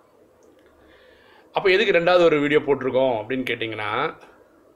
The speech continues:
நிறைய பேர் செவன் டேஸ் கோர்ஸ் முடிக்கிறாங்க. அதுக்கப்புறம் இந்த மாயாவுடன் போராட்டத்துல தாக்கு பிடிக்காம சிஸ்டம் விட்டு ஓடி போயிடுறாங்க.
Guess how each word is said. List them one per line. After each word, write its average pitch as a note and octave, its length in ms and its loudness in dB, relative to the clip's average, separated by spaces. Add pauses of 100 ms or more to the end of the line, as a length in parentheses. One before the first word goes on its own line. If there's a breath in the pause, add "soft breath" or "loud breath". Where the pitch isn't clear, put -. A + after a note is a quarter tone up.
(420 soft breath)
நிறைய E3+ 180 0
பேர் F3+ 180 -2
செவன் D#3+ 200 2
டேஸ் D#3 160 0
கோர்ஸ் D3+ 200 4
முடிக்கிறாங்க. C3+ 540 -2 (1300)
அதுக்கப்புறம் C3 600 0 (440)
இந்த C3 200 -6
மாயாவுடன் D3 720 2
போராட்டத்துல A#2+ 640 -2 (380)
தாக்கு D3+ 260 -4
பிடிக்காம A#2 500 -6
சிஸ்டம் C#3 260 -4
விட்டு A#2 200 -2
ஓடி C3 160 -2
போயிடுறாங்க. G2+ 380 -10